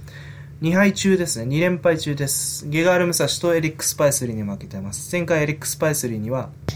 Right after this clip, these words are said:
まあ、五点五倍ぐらいのね、アップセットという大きなアップセットになりました。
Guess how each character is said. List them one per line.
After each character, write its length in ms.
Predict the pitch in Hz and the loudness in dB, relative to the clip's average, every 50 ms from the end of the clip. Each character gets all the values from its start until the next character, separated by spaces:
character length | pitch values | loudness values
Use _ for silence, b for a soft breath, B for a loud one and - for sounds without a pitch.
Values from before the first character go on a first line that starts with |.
| - - - - - | -6 -12 -14 -12 -6
ま 140 | 139 139 139 | -2 -2 -2
あ、 40 | 131 | 0
五 280 | 131 165 175 190 190 | 2 4 6 6 6
点 300 | 185 - 139 120 110 104 | 6 4 2 0 2 2
五 160 | 98 107 113 104 | 0 0 2 2
倍 200 | 120 120 120 117 | 2 2 4 2
ぐ 100 | 120 113 | 0 0
ら 120 | 104 - | -2 -4
い 60 | 90 | -6
の 80 | 98 120 | -2 0
ね、 100 | 156 165 | 2 2
ア 60 | 156 | 2
ッ 80 | 143 - | 2 0
プ 80 | - | -4
セ 140 | - - 143 | -4 -2 -4
ッ 20 | 131 | -6
ト 120 | - - - | -6 -12 -14
と 160 | - - 98 | -12 -10 -8
い 200 | 87 90 87 - | -8 -8 -10 -10
う 20 | - | -8
大 120 | - 139 139 | -8 -8 -4
き 120 | - 160 | -2 -2
な 100 | 139 117 | -2 -2
ア 20 | 104 | -2
ッ 20 | - | -4
プ 60 | - | -4
セ 120 | - 120 | -4 -4
ッ 40 | 101 | -4
ト 160 | 76 73 87 | -6 -8 -10
に 80 | 85 85 | -8 -8
な 120 | 95 95 | -6 -6
り 80 | 95 98 | -4 -4
ま 160 | 95 95 95 | -4 -4 -4
し 140 | - - - | -4 -6 -6
た。 180 | - - - | -8 -10 -12